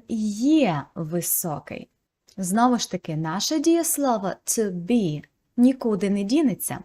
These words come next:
Воно має бути в реченні. З he, she, it ми використовуємо is, тому he is tall. Не можна сказати he tall. They aren't happy.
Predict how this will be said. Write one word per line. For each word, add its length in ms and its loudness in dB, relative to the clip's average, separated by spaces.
Воно 500 0
має 420 0
бути 300 -4
в 80 -4
реченні. 560 -2
З 200 -2
he, 220 -4
she, 360 -2
it 260 -2
ми 120 -4
використовуємо 920 -4
is, 360 -2
тому 520 2
he 460 0
is 540 0
tall. 360 -2
Не 140 4
можна 380 0
сказати 720 -4
he 460 -8
tall. 240 2
They 340 6
aren't 540 2
happy. 480 2